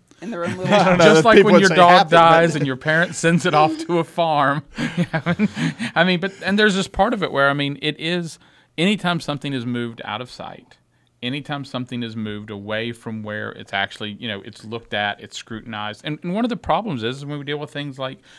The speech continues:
Speaker 3: you deal with things like theft, you deal with things where, you know, where someone steals, it's complicated. I mean,
Speaker 1: Mm-hmm.
Speaker 3: if,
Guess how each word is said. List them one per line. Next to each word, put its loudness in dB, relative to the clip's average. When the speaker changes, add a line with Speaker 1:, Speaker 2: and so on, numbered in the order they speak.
Speaker 3:
you -10
deal -2
with -6
things -10
like -10
theft, -14
you -10
deal -6
with -10
things -8
where, -16
you -10
know, -6
where -12
someone -8
steals, -10
it's -14
complicated. -12
I -12
mean, -4
Speaker 1:
Mm-hmm. -12
Speaker 3:
if, -6